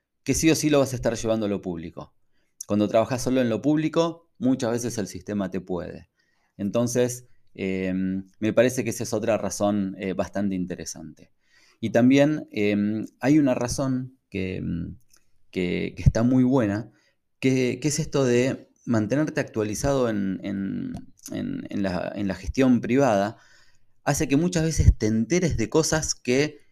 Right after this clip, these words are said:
no sabías. Yo te voy a contar un caso cortito, ¿no? Cuando yo estaba en General Belgrano, em, un profesional amigo, eh, me trajo un programa de energías renovables para hacer,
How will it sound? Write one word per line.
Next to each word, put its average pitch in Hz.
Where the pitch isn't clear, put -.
no 131
sabías. 90
Yo 165
te 151
voy 147
a -
contar 131
un 127
caso 123
cortito, 104
¿no? 151
Cuando 98
yo 123
estaba 120
en 101
General 110
Belgrano, 135
em, 101
un 120
profesional 117
amigo, 160
eh, 104
me 107
trajo 143
un 120
programa 123
de 107
energías 104
renovables 131
para 90
hacer, 123